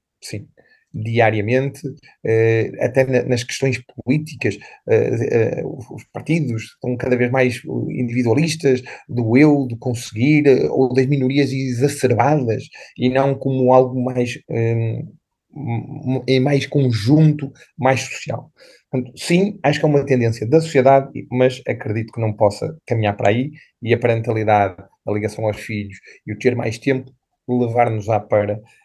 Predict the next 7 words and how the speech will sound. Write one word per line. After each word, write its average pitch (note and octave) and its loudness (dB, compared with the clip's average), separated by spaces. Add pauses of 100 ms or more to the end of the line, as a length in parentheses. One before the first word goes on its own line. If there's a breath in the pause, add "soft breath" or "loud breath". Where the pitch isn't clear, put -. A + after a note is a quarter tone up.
eh, G#2+ -2
algo A2 0
mais G#2 -2
social. - -16 (960 soft breath)
Portanto, B2 -14 (200)
diz D#3+ -2
que D#3+ 0